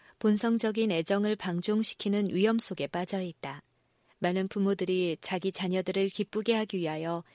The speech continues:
하나님께서 금하시는 것을 용납한다. 부모는 자녀들의 장래의 가능성에 대하여 책임이 있음. 만일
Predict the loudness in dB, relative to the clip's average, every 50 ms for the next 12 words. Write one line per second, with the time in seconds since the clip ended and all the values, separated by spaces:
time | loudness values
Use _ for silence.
0 | _ _ _ _ -4 0 0 2 2 0 2 0 0 2 2 0 0 0 -2 -2
1 | 0 2 2 4 2 2 2 2 0 0 0 0 0 0 0 -2 -2 0 0 0
2 | 0 0 -2 -4 -6 -8 -8 -8 -8 -10 -12 -14 -16 _ _ _ _ _ _ _
3 | _ _ _ _ _ _ _ _ _ _ _ _ 0 4 6 8 8 8 6 6
4 | 4 4 2 0 _ _ _ _ _ -6 0 2 4 6 6 6 6 6 8 6
5 | 6 6 4 0 2 2 4 4 4 4 4 2 0 0 0 2 2 2 2 0
6 | 0 0 0 0 0 -2 -2 -2 -4 -2 -2 -2 -2 -2 -2 -2 -4 -4 -6 -4
7 | -4 -4 -2 0 -2 -2 0 0 0 0 0 -2 -2 -4 -6 -10 -14 -18 _ _
8 | _ _ _ _ _ _ _ -20 _ _ _ _ _ _ _ _ _ _ _ _
9 | 2 4 4 4 6 4 4 4 4 2 0